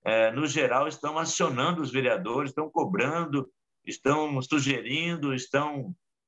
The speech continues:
né, é, é, nos buscando aí pra que a gente possa fazer intervenções também junto ao governo municipal.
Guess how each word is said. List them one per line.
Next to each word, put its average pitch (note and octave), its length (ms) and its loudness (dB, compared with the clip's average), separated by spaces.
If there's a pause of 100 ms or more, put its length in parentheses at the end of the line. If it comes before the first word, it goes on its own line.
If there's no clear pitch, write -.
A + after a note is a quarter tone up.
(220)
né, B2+ 360 2
é, G#2+ 340 -2
é, A2 440 2 (120)
nos C#3 220 4
buscando D3 760 2
aí B2+ 240 0 (100)
pra C#3+ 380 0 (300)
que A2+ 60 2
a A#2 60 6
gente C#3 260 0
possa D3 320 2
fazer C3 260 0
intervenções C3+ 680 2
também B2+ 280 0
junto C#3+ 300 -4
ao C3+ 100 2
governo B2 340 0
municipal. A#2+ 720 2